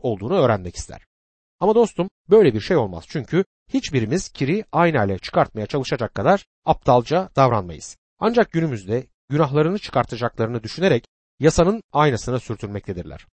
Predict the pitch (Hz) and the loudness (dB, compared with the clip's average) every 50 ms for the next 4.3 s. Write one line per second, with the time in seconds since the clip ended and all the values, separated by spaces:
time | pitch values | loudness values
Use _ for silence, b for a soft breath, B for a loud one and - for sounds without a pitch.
0 | _ _ _ _ _ _ _ - - 165 180 220 262 214 - 156 135 170 147 143 | _ _ _ _ _ _ _ 2 4 4 4 4 2 -2 -4 -4 -6 -6 -6 -6
1 | 131 120 170 196 190 - - - - 170 190 220 233 233 _ _ 120 117 127 143 | -2 0 0 -2 -2 -4 -8 -4 -2 -2 -2 -2 -4 -10 _ _ -8 -2 0 0
2 | 127 104 - - 117 170 233 - 165 143 127 117 117 110 107 104 101 - 113 107 | 0 0 -2 -2 0 2 2 4 4 2 2 0 -4 -6 -6 -8 -10 -12 -2 0
3 | 143 160 - - - 165 165 196 196 - _ _ _ 151 185 190 - - 120 127 | 2 2 2 0 -2 -2 0 -2 -4 -6 _ _ _ 0 0 0 0 -2 -2 -2
4 | 110 95 90 71 65 - | -2 -2 -4 -8 -10 -16